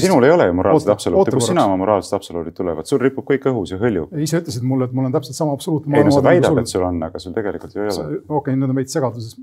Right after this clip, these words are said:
Speaker 2: segadus meil siin, aga, aga no okei, las ta olla. Ütleme niimoodi siis, et
Speaker 1: Kust sinu sekulaarses maailmavaates tulevad moraalsed absoluudid, ütle mulle?
Speaker 2: No jah, me oleme sellest üle käinud, põhimõtteliselt ka liberalism on, eks, mingisugune emanatsioon või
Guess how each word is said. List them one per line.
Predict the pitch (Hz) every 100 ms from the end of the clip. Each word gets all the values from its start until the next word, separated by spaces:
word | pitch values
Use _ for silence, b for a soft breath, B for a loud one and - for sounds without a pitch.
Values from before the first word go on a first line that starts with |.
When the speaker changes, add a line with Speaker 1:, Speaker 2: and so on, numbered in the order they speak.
| -
Speaker 2:
segadus | 147 110 131
meil | 123
siin, | 143 143
aga, | - - 311 214
aga | - 294
no | 226
okei, | - 175
las | -
ta | 127
olla. | 127 B B B B _ _ 202
Ütleme | - 156 151
niimoodi | 120 113
siis, | 127 127
et | 175
Speaker 1:
Kust | 185 -
sinu | 202
sekulaarses | 131 139 147 107 95
maailmavaates | 131 110 98 - -
tulevad | 117 85
moraalsed | 90 92 92
absoluudid, | 98 - 95 80 -
ütle | 92 - 80
mulle? | 78 _ _ _ _ _ _ 214
Speaker 2:
No | 240 - 226 - _ _ _
jah, | 151 127
me | 151
oleme | 156 143
sellest | 143 139
üle | 170 151
käinud, | 170 135
põhimõtteliselt | 151 139 - -
ka |
liberalism | 143 139 139 151 - 127
on, | 123 135
eks, | 135 143
mingisugune | 135 127 135 139 143
emanatsioon | 143 135 131 180 151 123
või | 135